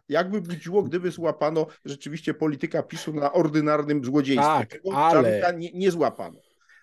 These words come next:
Speaker 2: Ale wiesz, na czym tutaj polega kruczek? I to jest, y, dosyć jakoś słabo się przebija w tej całej sprawie, że tam, y, jest pewne ograniczenie czasowe, jeżeli chodzi o to,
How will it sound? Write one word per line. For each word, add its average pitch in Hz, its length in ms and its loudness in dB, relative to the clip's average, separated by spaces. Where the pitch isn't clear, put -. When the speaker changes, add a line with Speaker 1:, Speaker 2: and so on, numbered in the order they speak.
Speaker 2:
Ale 147 400 4
wiesz, 185 280 2
na 185 120 0
czym 123 180 -8
tutaj 147 320 0
polega 135 400 0
kruczek? 196 560 -2
I - 40 -20
to 147 140 0
jest, 185 360 -4
y, 123 120 -2
dosyć 156 500 -4
jakoś 135 300 -4
słabo 208 340 2
się - 160 -2
przebija 214 520 0
w - 60 -20
tej 98 160 -8
całej 107 320 -6
sprawie, 95 460 -8
że 135 200 2
tam, 247 300 4
y, 131 380 0
jest 165 440 0
pewne 175 340 2
ograniczenie 156 840 0
czasowe, 156 600 2
jeżeli 123 340 -2
chodzi 151 320 0
o 170 120 0
to, 156 160 0